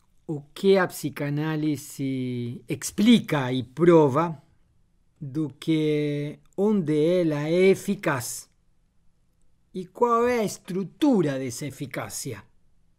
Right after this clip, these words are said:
Entonces, si nos queremos nos preguntar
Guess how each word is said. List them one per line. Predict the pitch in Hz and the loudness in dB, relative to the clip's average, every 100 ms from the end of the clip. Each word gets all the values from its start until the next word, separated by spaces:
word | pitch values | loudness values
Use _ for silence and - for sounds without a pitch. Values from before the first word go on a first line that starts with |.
| _ | _
Entonces, | - 151 185 160 123 | -8 -4 -2 -2 -4
si | 160 | -8
nos | 196 202 | -8 -8
queremos | 196 220 202 | -8 -6 -6
nos | 175 - | -8 -8
preguntar | 160 151 165 151 147 123 113 | -8 -4 -4 -6 -8 -10 -12